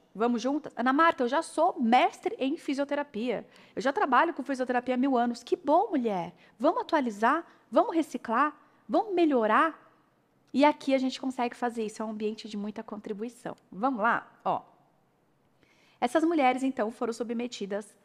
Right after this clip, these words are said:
a um método chamado Leduc, que é um método de drenagem linfática. Ó, vamos juntas, ó. Lá no curso Top Corps eu até mostro como fazer isso, principalmente no módulo de drenagem linfática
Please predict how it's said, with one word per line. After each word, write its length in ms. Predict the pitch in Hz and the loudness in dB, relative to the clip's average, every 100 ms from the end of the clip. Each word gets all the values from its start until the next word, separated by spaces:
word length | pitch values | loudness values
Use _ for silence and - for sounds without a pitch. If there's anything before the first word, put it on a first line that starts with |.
| _ _ - | _ _ 2
a 240 | 226 233 240 - | 4 4 0 -6
um 80 | 247 | -2
método 680 | 233 185 196 - 214 226 233 _ | 0 0 -2 -4 -6 -6 -8 _
chamado 400 | - 285 262 240 | -4 0 2 2
Leduc, 580 | 277 233 220 208 - 185 _ _ | -2 -2 -6 -8 -14 -20 _ _
que 100 | - | -2
é 60 | 311 | 0
um 80 | 320 | 2
método 520 | 269 254 247 233 254 | 4 2 0 -6 -6
de 120 | 226 | 0
drenagem 600 | 247 302 247 214 214 226 | 0 2 2 0 -2 -4
linfática. 720 | 240 262 202 165 180 - - _ _ _ | -4 -4 -4 -4 -6 -12 -16 _ _ _
Ó, 120 | - - | -14 -10
vamos 280 | 196 262 269 | -2 0 0
juntas, 400 | 226 170 170 185 | -2 -8 -10 -2
ó. 240 | 202 - - - | -2 -2 -12 -4
Lá 160 | 220 294 | 0 0
no 60 | |
curso 200 | 294 269 | 0 -4
Top 180 | 262 247 | -2 -4
Corps 280 | - 240 240 | 0 -2 -2
eu 80 | 254 | -6
até 340 | 247 240 269 247 | 0 0 0 -2
mostro 440 | 220 220 240 - | 4 4 4 -4
como 200 | 233 214 | -8 -8
fazer 260 | 208 226 240 | -6 -2 -2
isso, 260 | 240 233 | -2 -6
principalmente 560 | - 233 233 233 214 - | -10 -10 -4 -6 -6 -6
no 80 | 240 | -4
módulo 360 | 214 202 214 | 0 0 -2
de 100 | 208 | -6
drenagem 540 | 202 233 226 190 202 220 | -2 -2 0 -2 -4 -6
linfática 520 | 226 - 185 190 - | -8 -2 -2 -2 -10